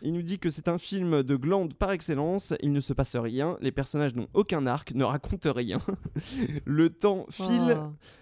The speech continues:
Speaker 1: Le temps file et pourtant on ne s'ennuie pas plus que ça. C'est sympathique mais cela,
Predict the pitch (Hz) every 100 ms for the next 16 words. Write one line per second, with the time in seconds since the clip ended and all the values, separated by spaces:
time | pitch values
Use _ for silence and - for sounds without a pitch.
0 | - 160 185 185 - 247 220 185 - 220
1 | 202 - 202 220 233 226 226 262 - 196
2 | - 104 - - 196 226 220 214 240 240
3 | 233 202 190 170